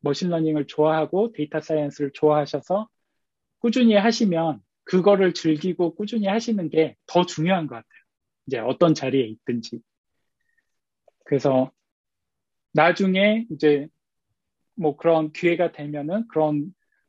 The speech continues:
그 회사나 위치에 가실 수 있으면 그것도 이제 좋지만 그렇지 않더라고 하더라도 이 머신러닝하고 데이터 사이언스 이 분야 자체가 굉장히 매력이 있고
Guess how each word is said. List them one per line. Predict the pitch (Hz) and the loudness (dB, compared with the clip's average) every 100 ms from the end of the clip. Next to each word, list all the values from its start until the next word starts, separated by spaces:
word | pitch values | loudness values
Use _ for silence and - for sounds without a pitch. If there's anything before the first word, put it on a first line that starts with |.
| _ _ | _ _
그 | - 135 131 123 123 - _ - | -10 -6 -4 -6 -8 -12 _ -2
회사나 | 208 208 180 175 185 202 208 _ _ _ _ _ | 2 2 2 2 4 2 -2 _ _ _ _ _
위치에 | 156 151 - 160 151 | -8 -4 4 4 4
가실 | - 147 143 - 180 | -2 -2 -2 -2 -2
수 | 175 | -2
있으면 | 147 - 156 180 - | -4 -4 -4 -4 -4
그것도 | 156 160 160 160 151 151 _ _ _ _ | 0 0 2 4 4 2 _ _ _ _
이제 | 143 135 127 - | -4 -4 -4 -8
좋지만 | - 151 - 147 139 127 104 _ _ 160 | -8 -6 -2 0 2 0 -6 _ _ -12
그렇지 | - 175 175 160 | 0 0 2 0
않더라고 | 127 123 - 180 175 156 - - 160 | -2 -2 2 4 4 2 -4 -2 0
하더라도 | 160 202 180 143 151 151 117 _ _ _ _ _ _ | 0 0 -2 -2 -2 -4 -6 _ _ _ _ _ _
이 | 156 151 | -6 -4
머신러닝하고 | 135 139 190 180 170 160 156 151 | -4 -4 -2 -2 -2 -4 -4 -6
데이터 | - 147 151 160 | -6 -6 -6 -4
사이언스 | 175 170 160 151 147 147 143 143 _ _ _ _ | 2 4 2 0 -2 0 0 -4 _ _ _ _
이 | 151 151 | -6 -4
분야 | - 160 165 | -2 0 0
자체가 | - 127 147 143 147 120 _ _ _ _ - | -2 -6 -2 0 0 -2 _ _ _ _ -4
굉장히 | 160 170 170 143 | 0 2 2 0
매력이 | 131 147 165 151 | 2 4 4 2
있고 | 127 _ 175 247 | -2 _ -2 -2